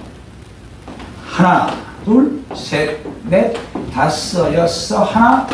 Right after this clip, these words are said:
둘. 다시요.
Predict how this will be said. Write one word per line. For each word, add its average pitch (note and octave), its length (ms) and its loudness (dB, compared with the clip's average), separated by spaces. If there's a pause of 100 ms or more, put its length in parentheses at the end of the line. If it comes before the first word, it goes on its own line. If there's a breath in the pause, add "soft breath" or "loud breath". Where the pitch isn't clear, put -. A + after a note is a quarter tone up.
(200)
둘. - 300 0 (2500)
다시요. B2+ 380 0